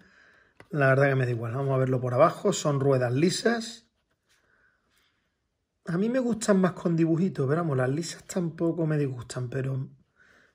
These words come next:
me gustan más con dibujitos. A ver, que yo vea una cosa. Que yo vea esto. Que le dé zoom. Es como si estuviera sucio por debajo del coche. ¿O es mi impresión?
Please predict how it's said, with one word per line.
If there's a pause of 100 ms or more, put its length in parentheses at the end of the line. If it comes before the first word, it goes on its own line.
(120)
me
gustan
más
con
dibujitos.
A
ver,
que
yo
vea
una
cosa. (1400)
Que
yo
vea
esto. (2000)
Que
le
dé
zoom. (240)
Es
como
si
estuviera
sucio
por
debajo
del
coche. (1080)
¿O
es
mi
impresión?